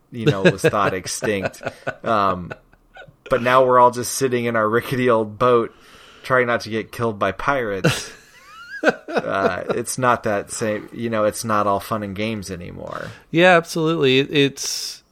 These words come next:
Speaker 2: well, that's the thing too about this confident buffoon character is that this, the, the archetype is always a leader. They're always leading the group.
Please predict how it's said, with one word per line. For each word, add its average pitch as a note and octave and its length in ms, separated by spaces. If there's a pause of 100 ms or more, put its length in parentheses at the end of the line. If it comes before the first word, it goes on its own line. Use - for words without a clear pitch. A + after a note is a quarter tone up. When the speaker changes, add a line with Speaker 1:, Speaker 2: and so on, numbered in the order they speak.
Speaker 2:
well, F3 180
that's A3 220
the A#3+ 100
thing G3+ 220
too F3 180
about D3 260
this - 360
confident C3+ 460
buffoon A#2 360
character G#2 600 (320)
is C#3+ 80
that E3+ 240
this, D#3+ 240 (200)
the, E3 240
the E3 140
archetype G#3+ 460
is D3 80
always C#3+ 280
a C3 60
leader. G2 460 (340)
They're C#3 160
always F3 300
leading C3+ 420
the A#2+ 80
group. G2 400